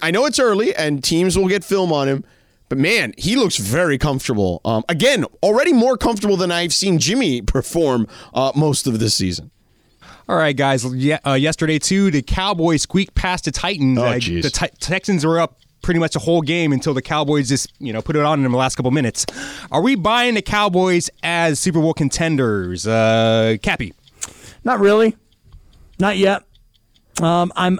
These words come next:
Speaker 3: I'm not the biggest Dak fan. I give those guys credit, man. They've got two good running backs. They have a Super Bowl winning coach. I'm not st-, I'm still not sold on McCarthy in Dallas. I don't love, love, love Dak. So, no, I'm not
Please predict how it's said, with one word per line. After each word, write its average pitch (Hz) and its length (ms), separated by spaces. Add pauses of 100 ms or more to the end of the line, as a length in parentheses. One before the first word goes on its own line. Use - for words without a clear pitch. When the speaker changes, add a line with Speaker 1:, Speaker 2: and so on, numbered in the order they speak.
Speaker 3:
I'm 180 220
not 202 260
the 202 60
biggest 208 520
Dak 208 320
fan. 262 360
I 190 100
give 160 160
those 170 180
guys 170 240
credit, 208 340
man. 226 200
They've 196 100
got 160 180
two 208 160
good 196 160
running 202 280
backs. 220 340 (340)
They 160 100
have 156 120
a 151 60
Super 208 260
Bowl 196 220
winning 190 240
coach. 214 400
I'm 170 180
not 180 200
st-, - 340
I'm 165 120
still 226 220
not 185 200
sold 202 360
on 190 140
McCarthy 185 540 (220)
in 190 180
Dallas. 196 440 (340)
I 170 80
don't 196 220 (140)
love, 185 380
love, 190 300
love 185 300
Dak. 190 420 (960)
So, 202 220
no, 214 180
I'm 190 80
not 220 220